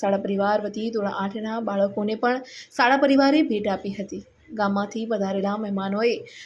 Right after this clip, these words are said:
ધોરણ આઠ ના બાળકોને શુભેચ્છાઓ પણ પાઠવી હતી.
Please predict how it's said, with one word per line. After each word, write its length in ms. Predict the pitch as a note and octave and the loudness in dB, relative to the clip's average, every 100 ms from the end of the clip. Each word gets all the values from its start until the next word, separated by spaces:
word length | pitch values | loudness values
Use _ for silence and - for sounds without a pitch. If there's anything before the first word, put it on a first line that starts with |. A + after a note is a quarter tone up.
| - | 2
ધોરણ 240 | A3+ - G#3+ | 2 4 2
આઠ 140 | A3+ | 2
ના 260 | A#3+ A#3+ B3+ | 0 0 0
બાળકોને 500 | A3 G3+ G#3 G#3+ A3 B3 | 0 -2 -2 -2 0 -2
શુભેચ્છાઓ 560 | A3+ G3 F#3+ - G#3 | -2 -4 -4 -2 -2
પણ 200 | G#3+ C4 A3 | -2 -4 -4
પાઠવી 260 | F3+ - | -8 -10
હતી. 320 | G#3 - - | -12 -14 -16